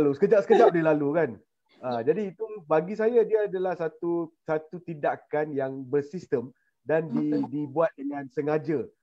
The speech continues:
Speaker 1: Bukannya,
Speaker 2: Hmm.
Speaker 1: uh, buat, uh, kalau orang Melayu panggil hen-, hentam. Dia bukan hentam, maksudnya
Speaker 2: Hmm.
Speaker 1: dia ada sistem buat. Jadi saya ucapkan
Speaker 2: Ah.
Speaker 1: tahniah lah. Ah, sebab saya punya Facebook antara yang paling banyak lalu memang Staris punya post. <laughs> Okey.
Speaker 2: Hmm.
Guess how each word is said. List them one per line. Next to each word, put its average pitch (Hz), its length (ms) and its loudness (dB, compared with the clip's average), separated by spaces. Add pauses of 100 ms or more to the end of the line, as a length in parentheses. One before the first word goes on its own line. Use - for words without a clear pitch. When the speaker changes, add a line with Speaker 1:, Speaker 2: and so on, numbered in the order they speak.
(180)
Speaker 1:
Bukannya, 160 480 -2
Speaker 2:
Hmm. 151 320 2
Speaker 1:
uh, 123 160 -4
buat, - 220 -14 (100)
uh, 123 160 -12
kalau 147 160 0
orang 160 240 0
Melayu 160 240 0
panggil 170 400 -2
hen-, 160 240 -4
hentam. 151 400 -2 (320)
Dia 165 160 -2
bukan 165 240 -2
hentam, 147 240 0
maksudnya 190 320 -4
Speaker 2:
Hmm. - 80 -18
Speaker 1:
dia - 80 -20
ada 175 80 -14
sistem 165 400 -6
buat. 131 240 -4 (480)
Jadi 147 160 -6
saya 160 160 4
ucapkan 208 400 0
Speaker 2:
Ah. - 80 -6
Speaker 1:
tahniah 165 320 0
lah. 156 160 2 (400)
Ah, 117 240 -6
sebab 165 320 2
saya 175 160 4
punya 190 160 2
Facebook 185 480 -2
antara 175 240 2
yang 185 160 0
paling 180 160 0
banyak 185 320 4
lalu 208 480 0
memang 185 240 -6
Staris 165 560 0
punya 147 480 0
post. 127 240 -8 (420)
<laughs> 147 60 -2
Okey. 165 480 -6
Speaker 2:
Hmm. - 40 -10